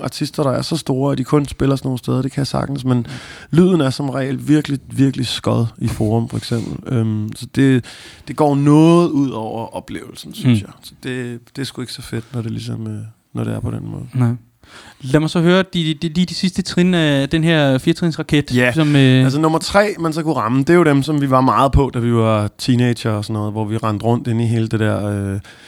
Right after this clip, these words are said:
Speaker 1: Indre By-område og alle de der Boldenskov-agtige diskoteker,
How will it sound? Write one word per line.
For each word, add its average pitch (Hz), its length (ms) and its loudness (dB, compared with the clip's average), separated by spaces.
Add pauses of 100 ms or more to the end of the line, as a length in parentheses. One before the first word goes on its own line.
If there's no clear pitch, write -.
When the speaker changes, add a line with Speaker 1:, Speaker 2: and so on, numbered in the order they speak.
(180)
Speaker 1:
Indre 127 240 2
By-område 107 800 -2
og 101 60 -2
alle 107 120 -4
de 110 100 -10
der 104 340 -2
Boldenskov-agtige 113 1040 -2
diskoteker, 107 1000 -4